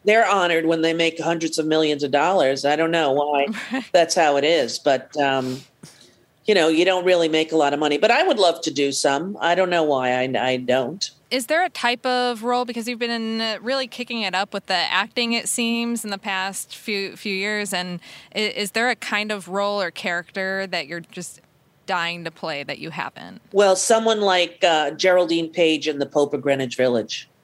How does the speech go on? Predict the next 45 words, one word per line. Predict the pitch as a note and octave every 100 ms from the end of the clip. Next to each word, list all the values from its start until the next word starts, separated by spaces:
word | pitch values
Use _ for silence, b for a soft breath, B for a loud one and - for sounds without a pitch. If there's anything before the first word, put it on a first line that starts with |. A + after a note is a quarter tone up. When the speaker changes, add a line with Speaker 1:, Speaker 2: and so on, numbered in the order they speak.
| _
Speaker 1:
Have | C3+
you | C#3+
ever | C#3
seen | C#3 D#3+ D#3
that? | D#3 E3 - _ - A#2+ F#3 - _ _ -
Speaker 2:
No, | F#3+ F#3
Speaker 1:
When | -
she | - D3
has | C#3+
Speaker 2:
but | - C3
Speaker 1:
the | -
Speaker 2:
I'm | F#3
going | E3 F#3
to | F3+
now. | F#3
Speaker 1:
Chesterfield | F3+ - D#3+ - E3 E3+
Speaker 2:
<laughs> |
Speaker 1:
cigarette, | - G3 E3 E3+ E3 E3
and | C#3 A2+ _ _ _ _
she's | - -
taking | F3+ D#3+ D#3+
out | D#3 D3+
the | D3+ C3+ A2+ _ _ _ _ _ _
pieces | - E3+ - D#3+
like | D#3+ D3+ D3
this. | E3 D#3+ - _ _ _ _ _
My | E3+ F#3 F#3+
son | - F#3 E3+ E3
Walter | E3 E3 D#3+ D#3+ D#3 C3+ - _ _ _
was | C#3 D3
as | D3+ -
tough | - - D#4+
as | D#3 C#3+
a | C#3
bar | D3+ C#3+ C#3+ C#3
of | C3+
iron, | C3 B2+ B2 A#2 F#2+ - - _ _ _ _ A#2+
and | C3+
he | C3+
didn't | C#3 C#3
get | C3+ B2+ A#2
that | G#2+ A2
from | - G2
his | G#2 -
father. | - A2 G2 -